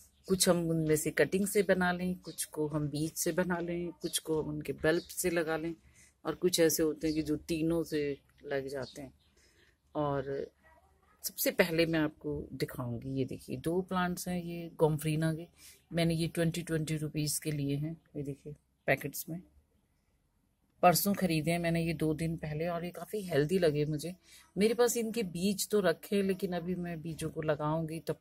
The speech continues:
फिर वो उगेंगे। और गार्डन में कुछ छोटे-छोटे पौधे उगाए हैं, लेकिन अभी उन्हें वक्त लगेगा फ्लावरिंग देने में। तो इच्छा हो रही थी कि हाँ, थोड़े से कुछ प्लांट्स ऐड करूँ, तो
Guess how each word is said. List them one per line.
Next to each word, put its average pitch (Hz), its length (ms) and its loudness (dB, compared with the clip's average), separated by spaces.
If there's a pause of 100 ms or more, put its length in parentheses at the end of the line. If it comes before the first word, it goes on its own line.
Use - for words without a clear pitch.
फिर 151 140 -2
वो 147 300 -8 (420)
उगेंगे। 160 540 4 (500)
और 185 380 6
गार्डन 180 360 6
में 233 140 0
कुछ - 220 -8
छोटे-छोटे 220 440 0
पौधे 180 500 0
उगाए 180 360 0
हैं, 185 220 0 (460)
लेकिन 175 280 0
अभी 165 180 -2
उन्हें 175 180 -4
वक्त 156 300 0
लगेगा 143 440 0
फ्लावरिंग 143 500 -4
देने 139 260 -4
में। - 200 -8
तो 160 180 -12 (200)
इच्छा 190 260 -6
हो 196 140 -2
रही 170 100 -6
थी 160 140 -10
कि 165 100 -12
हाँ, 156 480 -6 (580)
थोड़े 147 240 0
से 143 220 -4
कुछ - 260 -10
प्लांट्स 135 480 -6 (120)
ऐड 135 240 2
करूँ, 123 320 -6 (920)
तो 135 440 -6